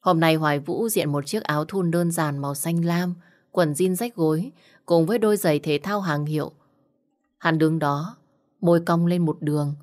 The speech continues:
đôi mắt nhẹ nhàng chớp chớp. Hắn rất vui khi gặp được Yến Trang. Vừa thấy hình bóng nhỏ nhắn yêu kiều của cô,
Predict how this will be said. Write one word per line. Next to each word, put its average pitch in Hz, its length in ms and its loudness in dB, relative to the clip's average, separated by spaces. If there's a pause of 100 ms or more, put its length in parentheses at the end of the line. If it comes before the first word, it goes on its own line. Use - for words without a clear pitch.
(220)
đôi 190 160 2
mắt 247 220 -2
nhẹ 160 200 2
nhàng 147 380 -4
chớp 196 160 -4 (100)
chớp. 208 220 -4 (800)
Hắn 170 220 2
rất 214 220 -2
vui 180 240 2
khi 170 180 0
gặp 147 180 -2
được 151 160 -2
Yến 165 260 -2
Trang. 165 260 0 (500)
Vừa 170 160 4
thấy 165 180 2
hình 190 220 0
bóng 151 240 0
nhỏ 190 140 0
nhắn 147 280 -2
yêu 214 160 -2
kiều 156 280 -2
của 143 200 -6
cô, 190 320 -6